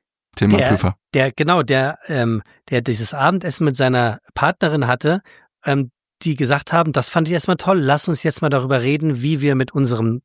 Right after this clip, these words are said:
Speaker 2: Kind umgehen werden, das jetzt geboren wird.“ Und dann dieses, „Ja, Moment, wie, du arbeitest, arbeitest weiter und nicht.“ Das fand, das war so ein Aha-Moment, ne?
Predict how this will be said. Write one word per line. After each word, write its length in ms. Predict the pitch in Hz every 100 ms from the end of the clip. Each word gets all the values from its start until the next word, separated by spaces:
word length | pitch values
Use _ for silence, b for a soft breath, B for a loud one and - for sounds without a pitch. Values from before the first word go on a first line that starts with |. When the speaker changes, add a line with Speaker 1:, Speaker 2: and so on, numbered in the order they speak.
| -
Speaker 2:
Kind 280 | 208 233
umgehen 440 | - 123 110 110 104
werden, 400 | 107 113 - 214
das 220 | - -
jetzt 160 | 117 -
geboren 420 | 113 113 107 113
wird.“ 160 | 127 - B B B B B B _ -
Und 260 | 170 147 - -
dann 280 | 143 208 170
dieses, 400 | 156 143 131 -
„Ja, 100 | 117
Moment, 460 | 117 120 113 -
wie, 180 | 127 117 -
du 180 | 127
arbeitest, 480 | 156 113 110 104 -
arbeitest 440 | - 123 113 110 -
weiter 220 | 117 120
und 60 | 107
nicht.“ 140 | - B
Das 160 | - -
fand, 260 | - 156 - B _
das 220 | 147 -
war 100 | 147
so 120 | 135 208
ein 60 |
Aha-Moment, 880 | 208 135 151 247 277 135 107 101 - _
ne? 260 | 127 147